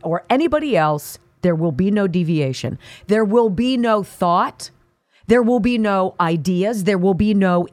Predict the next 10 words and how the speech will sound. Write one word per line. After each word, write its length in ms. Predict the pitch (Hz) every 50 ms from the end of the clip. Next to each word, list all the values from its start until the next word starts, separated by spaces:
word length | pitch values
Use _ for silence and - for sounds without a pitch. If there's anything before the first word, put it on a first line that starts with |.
| -
innovation. 1000 | - 226 226 226 214 196 170 160 170 160 160 156 - - 175 180 190 214 220 - _ _ - - _ _ -
There 160 | 196 196 190
will 180 | 190 233 269
be 280 | 220 185 202 180 180 190
whatever 520 | 190 - 160 170 170 160 165 160 175 190
they 180 | 165 180 170 175
are 140 | 160 160 170
told 320 | - - 151 139 135 127 123
to 80 | 151
do. 300 | 143 127 143 131 107 -